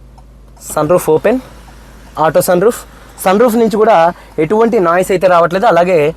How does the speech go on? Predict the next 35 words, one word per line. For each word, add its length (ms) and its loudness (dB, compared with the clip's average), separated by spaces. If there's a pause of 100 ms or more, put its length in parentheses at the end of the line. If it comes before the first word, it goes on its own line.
(280)
సన్ 200 0
రూఫ్ 200 -2
క్లోజ్ 240 2
అండి, 160 -4 (240)
చూడొచ్చు. 300 -2 (160)
చాలా 220 0
అంటే 200 -2
చాలా 180 2 (360)
స్మూత్గా 380 0
అయితే 140 -2 (220)
సన్ 200 0
రూఫ్ 180 -2
అనేది 260 0 (420)
ఓపెన్ 320 0
కానీ 200 0
అలాగే 220 2 (120)
క్లోజ్ 260 0
కానీ 160 0
అవుతుంది. 380 -4 (320)
అలాగే 220 2
ఒకసారి 280 0 (400)
వెనకాల 400 2 (480)
ఉన్నటువంటి 460 -2
సీట్ 220 -4
కవర్స్ 220 2
చూపిస్తానండి. 560 -2 (380)
బానెట్ 320 4
కోల్ 180 2
దేక్ 160 2
బార్. 140 -2 (720)
వెనకాల 340 2
ఉన్నటువంటి 400 0
సీట్ 220 -4
కవర్స్ 200 0
చూసుకున్నట్లయితే 580 -2